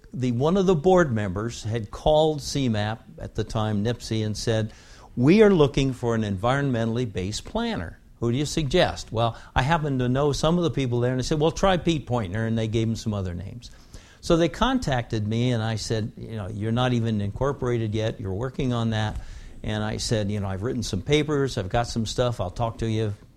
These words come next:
till I'm blue in the face. But, uh,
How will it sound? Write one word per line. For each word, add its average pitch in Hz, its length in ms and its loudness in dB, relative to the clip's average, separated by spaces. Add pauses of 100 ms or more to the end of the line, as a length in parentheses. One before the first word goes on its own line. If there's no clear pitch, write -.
(220)
till 113 140 -2
I'm 104 100 0
blue 165 240 2
in 175 80 4
the 160 80 2
face. 143 400 2 (460)
But, 143 360 4 (200)
uh, 120 440 0